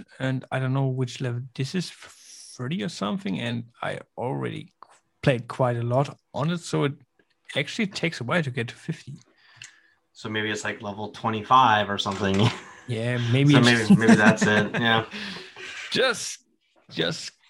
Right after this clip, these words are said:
Speaker 1: cut it in half and we would be all happy and fine.
Speaker 2: Perfect. Find that happy medium.
Speaker 1: <laughs>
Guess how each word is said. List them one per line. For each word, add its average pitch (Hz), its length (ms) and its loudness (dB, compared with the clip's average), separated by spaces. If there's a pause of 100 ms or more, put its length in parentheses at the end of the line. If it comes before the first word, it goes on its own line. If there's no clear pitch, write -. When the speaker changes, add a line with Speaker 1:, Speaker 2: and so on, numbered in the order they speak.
(300)
Speaker 1:
cut 165 220 2
it 160 200 0
in 143 60 -6
half 139 500 -2
and 113 200 -8
we 107 80 -12
would - 260 -20
be - 140 -14
all 127 320 -4 (580)
happy 143 320 -2
and 123 180 -4
fine. - 280 -6 (580)
Speaker 2:
Perfect. 131 420 2 (140)
Find 127 200 6
that 120 120 8
happy 117 260 4
medium. 101 420 -2
Speaker 1:
<laughs> 170 120 0